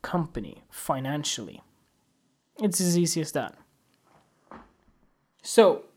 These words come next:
if you ask me, "Why do I need you?" then I'll reply with a question. "Do you like to make money?" <laughs> Hey, do you like money?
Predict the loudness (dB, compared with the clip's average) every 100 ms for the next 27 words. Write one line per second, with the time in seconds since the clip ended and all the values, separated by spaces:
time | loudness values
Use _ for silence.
0 | _ _ _ _ _ _ _ _ _ _
1 | _ _ _ _ _ -6 -2 4 8 8
2 | 6 0 0 0 0 -4 -20 _ _ _
3 | _ _ _ -8 -6 0 8 12 12 8
4 | 4 0 0 -2 -2 0 0 -2 -2 -2
5 | -2 -6 -14 -20 -20 _ _ _ _ _
6 | _ _ -20 _ -6 -2 8 10 12 10
7 | 8 2 2 -4 -4 -6 -4 -2 -2 -4
8 | -4 -4 -8 -14 _ _ -20 _ 0 4
9 | 6 10 10 10 8 4 6 10 8 6
10 | -4 -4 4 8 10 12 10 8 2 -2
11 | -2 -6 -2 0 0 -2 -10 -20 -20 _
12 | -20 -20 -20 -6 -2 0 -2 -8 -20 _
13 | 2 6 8 8 8 8 6 2 -6 0
14 | 4 4 4 2 -2